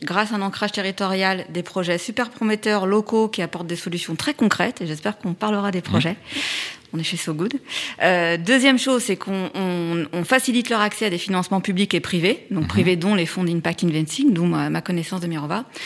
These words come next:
Speaker 1: Et troisième chose, très importante, très différenciante aussi, c'est qu'on les fait connaître aux administrations et aux fonctionnaires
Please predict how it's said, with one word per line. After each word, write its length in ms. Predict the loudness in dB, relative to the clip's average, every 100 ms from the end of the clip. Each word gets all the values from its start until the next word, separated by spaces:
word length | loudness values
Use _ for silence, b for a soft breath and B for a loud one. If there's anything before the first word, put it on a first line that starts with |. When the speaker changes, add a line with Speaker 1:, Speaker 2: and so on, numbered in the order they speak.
| B B
Speaker 1:
Et 60 | 0
troisième 340 | 2 4 4
chose, 300 | 2 -4 -4
très 240 | 2 4 4
importante, 560 | 2 -2 -2 -4 -6 -8
très 240 | -2 -2
différenciante 580 | -2 -4 -4 -4 -6 -6
aussi, 320 | -6 -4 -4 B B B B
c'est 140 | -4 0
qu'on 100 | 2
les 140 | 4
fait 180 | 2 2
connaître 460 | 2 2 -2 -8 -16 -4
aux 160 | 0 4
administrations 560 | 4 2 2 0 2
et 40 | 0
aux 40 |
fonctionnaires 680 | 2 0 4 4 4 2